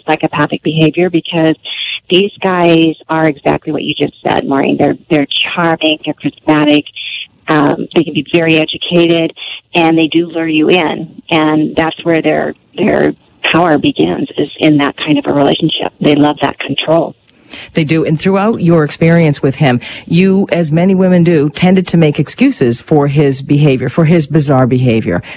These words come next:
Speaker 2: This is before you, um, gave birth to your daughter.
Speaker 1: Right. I, you know, it was like every three months or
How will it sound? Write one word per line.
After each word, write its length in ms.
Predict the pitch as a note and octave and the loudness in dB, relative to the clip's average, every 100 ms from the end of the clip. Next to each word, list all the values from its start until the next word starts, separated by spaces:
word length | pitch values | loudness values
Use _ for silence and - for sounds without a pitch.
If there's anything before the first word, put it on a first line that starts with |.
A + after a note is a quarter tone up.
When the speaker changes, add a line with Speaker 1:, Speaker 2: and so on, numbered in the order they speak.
| - | -4
Speaker 2:
This 140 | D#3+ | -2
is 100 | D#3+ | -2
before 360 | - C#3+ D#3 C#3+ | -2 -2 0 0
you, 440 | C3 B2+ A#2+ A2+ | 2 2 2 0
um, 320 | - A#2 A2 | 0 2 2
gave 200 | A#2 B2 | 2 2
birth 220 | - A#2 - | 2 -2 0
to 100 | A#2+ | 2
your 120 | A2 | 2
daughter. 480 | G#2+ G#2 F2 - - _ - - - _ - - - - - | 4 2 0 -2 -8 _ -20 -20 -20 _ -20 -18 -14 -12 -8
Speaker 1:
Right. 360 | F#3 G#3+ G#3+ F3 | -2 0 2 0
I, 140 | G3+ A#3 A#3+ - | 0 0 0 -2
you 180 | - G3+ | 0 2
know, 340 | G#3+ G#3 G#3 A3 - - - | 4 2 0 -2 -6 -14 -2
it 160 | A3 A3 | 0 2
was 240 | A#3+ A#3 - | 2 0 -2
like 220 | F3+ F3 - | -2 -2 0
every 240 | F3+ G#3+ | 0 2
three 240 | A3+ - G3 | 0 2 2
months 300 | E3+ E3+ | 4 2
or 60 | - | 0